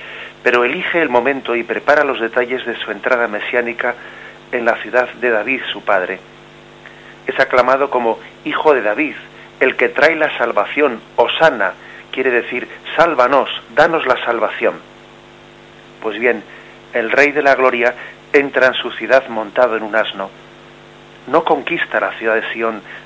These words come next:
figura de su iglesia, ni por la astucia ni por la violencia, sino por la humildad, que da testimonio de la verdad. Por eso los súbditos de su reino aquel día fueron los niños y los pobres de Dios,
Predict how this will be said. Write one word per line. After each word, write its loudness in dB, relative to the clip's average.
figura 0
de 2
su -4
iglesia, 0
ni -4
por 0
la 0
astucia -4
ni -4
por -4
la 0
violencia, -2
sino -2
por -2
la 0
humildad, -2
que -6
da -2
testimonio -6
de -8
la -4
verdad. -4
Por 0
eso 0
los 0
súbditos -6
de -12
su -10
reino 0
aquel -2
día 0
fueron 0
los -4
niños -8
y -8
los -2
pobres 0
de -4
Dios, 0